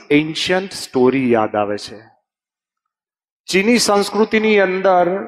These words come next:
એક વાત આવે છે કે એક સમયે એક સમ્રાટ રાજા, એને ત્રણ દીકરા હતા.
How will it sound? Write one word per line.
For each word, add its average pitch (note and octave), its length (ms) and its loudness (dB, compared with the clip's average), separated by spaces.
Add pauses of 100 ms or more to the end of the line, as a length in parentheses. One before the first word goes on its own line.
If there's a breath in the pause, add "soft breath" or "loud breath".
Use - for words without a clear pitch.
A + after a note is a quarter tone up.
(1120)
એક G#3+ 260 2
વાત C3+ 380 2
આવે A2 220 0
છે A#2 360 -12 (960)
કે F#3 100 2
એક A3 200 0
સમયે F#3+ 500 2
એક F#3+ 280 0
સમ્રાટ E3 600 -2
રાજા, B2 420 -2 (1300)
એને G3+ 220 0
ત્રણ A3 320 0
દીકરા C#3 460 0
હતા. G2 280 -6